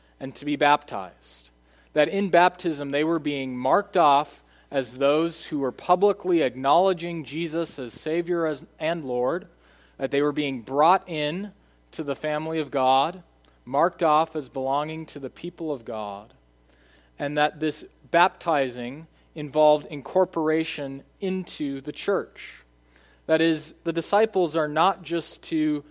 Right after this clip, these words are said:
make converts, if you will, not just to get people to say a particular prayer or to, uh, believe a particular thing. They are going to people who do not acknowledge Jesus as Lord.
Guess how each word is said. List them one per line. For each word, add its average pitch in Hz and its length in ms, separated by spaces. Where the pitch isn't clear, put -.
make 156 380
converts, 151 720
if - 160
you 117 100
will, 104 380
not 165 220
just 175 280
to 151 80
get 165 240
people 160 460
to 135 520
say 143 340
a 143 60
particular 151 720
prayer 131 600
or 113 240
to, 117 400
uh, 117 140
believe 139 500
a 185 80
particular 127 680
thing. 95 480
They 151 200
are 156 320
going 196 420
to 202 140
people 147 440
who 135 120
do 131 120
not 156 400
acknowledge 147 540
Jesus 123 400
as 113 160
Lord. 98 400